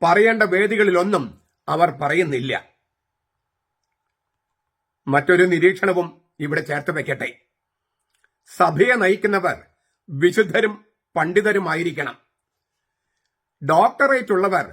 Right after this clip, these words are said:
സഭയെ നശിച്ചാൽ വിശ്വാസം, സഭയിൽ വിശ്വാസമില്ലാതെ വരും. ഡോക്ടറേറ്റ് അല്ല പാണ്ഡിത്യം. വിശുദ്ധി മാത്രമുള്ളവർ സഭയെ നയിക്കുമ്പോൾ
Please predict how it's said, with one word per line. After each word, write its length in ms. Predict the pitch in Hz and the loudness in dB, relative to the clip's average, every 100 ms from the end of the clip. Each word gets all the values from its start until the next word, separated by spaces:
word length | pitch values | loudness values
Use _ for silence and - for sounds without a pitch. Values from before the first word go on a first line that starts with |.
| _ _ - | _ _ -2
സഭയെ 320 | 175 220 247 | 2 2 2
നശിച്ചാൽ 680 | 196 208 196 175 147 90 76 _ _ _ _ - | -2 -6 -6 -4 -4 -6 -14 _ _ _ _ -8
വിശ്വാസം, 840 | 160 165 202 196 202 202 165 - _ | -8 -6 -2 0 0 -2 -8 -10 _
സഭയിൽ 360 | - 175 165 214 | -6 -2 2 0
വിശ്വാസമില്ലാതെ 880 | 190 190 226 233 202 180 202 202 180 | -2 -4 -2 -2 -2 -4 0 -2 -2
വരും. 240 | 151 123 - _ _ _ _ _ _ _ _ _ _ _ _ _ - 147 | -6 -8 -12 _ _ _ _ _ _ _ _ _ _ _ _ _ -10 0
ഡോക്ടറേറ്റ് 640 | 165 202 247 233 202 - | 2 2 0 0 0 -2
അല്ല 420 | 151 190 120 - _ - | -2 -2 -4 -8 _ -8
പാണ്ഡിത്യം. 560 | 131 156 156 - - _ _ _ _ _ _ _ _ _ _ _ _ _ | -6 -4 -6 -10 -16 _ _ _ _ _ _ _ _ _ _ _ _ _
വിശുദ്ധി 400 | 175 196 262 320 | -2 0 2 2
മാത്രമുള്ളവർ 720 | 277 220 233 269 262 254 247 190 | 2 0 0 0 0 0 -2 -4
സഭയെ 360 | - 175 233 | -4 0 0
നയിക്കുമ്പോൾ 640 | 220 208 208 202 190 131 | 2 0 0 0 2 0